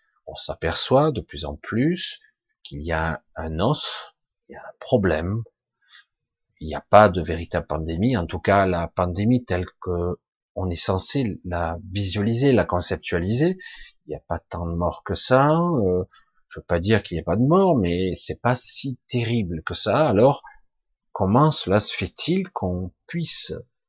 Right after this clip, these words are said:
tout détruire, tout ravager ? Alors après, ils disent, on passe le cran deux. Le cran deux, c'est, ah, ben, il y a, euh, des globalistes, des mondialistes, et qui, euh,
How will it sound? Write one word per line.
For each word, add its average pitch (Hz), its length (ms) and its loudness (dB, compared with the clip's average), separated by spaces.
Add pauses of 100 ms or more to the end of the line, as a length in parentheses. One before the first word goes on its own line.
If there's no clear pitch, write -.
(480)
tout 104 340 2 (640)
détruire, 101 840 4 (1160)
tout 160 220 2
ravager ? 101 920 4 (540)
Alors 190 220 0
après, 175 240 6
ils 147 60 6
disent, 147 300 2 (100)
on 101 120 -2
passe 160 260 6
le 113 120 4
cran 135 280 0
deux. 107 320 10 (580)
Le 101 120 2
cran 92 200 2
deux, 127 180 4
c'est, - 160 -2
ah, 104 140 -2
ben, 95 220 -6 (100)
il 95 240 0
y 101 160 4
a, 190 240 6 (840)
euh, 98 240 -6
des 107 220 4
globalistes, 101 520 4
des 107 80 2
mondialistes, 87 720 2
et 101 80 -2
qui, 127 480 -2
euh, 90 180 -6